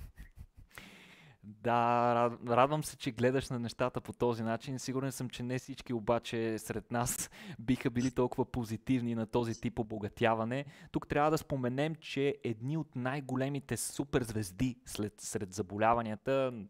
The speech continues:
някои от тях вирусни, други с друг происход, именно идват от животни, т.е. те са зоонози.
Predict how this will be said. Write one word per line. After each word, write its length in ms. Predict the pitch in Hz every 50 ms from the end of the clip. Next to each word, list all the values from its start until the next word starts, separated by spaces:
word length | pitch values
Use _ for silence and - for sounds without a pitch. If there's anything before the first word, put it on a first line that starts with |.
| _ - - _ _ _ _ -
някои 440 | 98 107 113 110 101 - - 110
от 80 | 92 -
тях 300 | - 107 101 98 - - 95 95
вирусни, 440 | 107 135 135 131 - - 117 113
други 300 | 98 98 110 117 107 104
с 260 | 98 - - 104 92 98
друг 180 | 95 117 - _
происход, 440 | _ - 107 120 - - - 147 - - - - - - - 104 _ _ _
именно 560 | - 160 175 180 175 170 165 165 165 160 - - _
идват 480 | - 151 147 127 123 123 - - - - _
от 240 | - 113 120 113 104
животни, 540 | - - 98 95 107 117 120 - - 92 85 -
т.е. 160 | 117 113 107 104 - _
те 120 | 117 110
са 220 | - - - 104
зоонози. 760 | 98 92 95 101 98 98 87 92 104 113 107 - 127 143 170